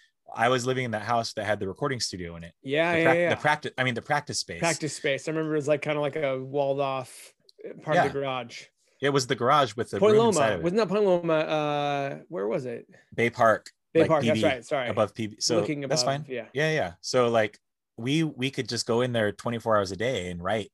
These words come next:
Speaker 1: music together if we wanted
Speaker 2: Yeah.
Speaker 1: to. So we were, so that was, like, the most cohesive time of,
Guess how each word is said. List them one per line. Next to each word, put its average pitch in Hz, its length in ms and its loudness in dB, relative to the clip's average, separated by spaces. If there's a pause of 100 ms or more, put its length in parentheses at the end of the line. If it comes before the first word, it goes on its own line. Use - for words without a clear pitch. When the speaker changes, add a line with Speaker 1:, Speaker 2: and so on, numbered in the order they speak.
(220)
Speaker 1:
music 117 300 -6
together 87 540 -10
if 92 100 -14
we 95 80 -8
wanted 113 180 -2 (120)
Speaker 2:
Yeah. 87 80 -12
Speaker 1:
to. 82 80 -14
So - 160 -12
we 104 100 -6
were, 98 300 -6
so 123 180 0
that 123 160 4
was, 110 160 -2
like, 110 260 0
the 110 140 -4
most 107 300 -4
cohesive 101 600 -4 (380)
time 101 460 -2 (100)
of, 98 220 -8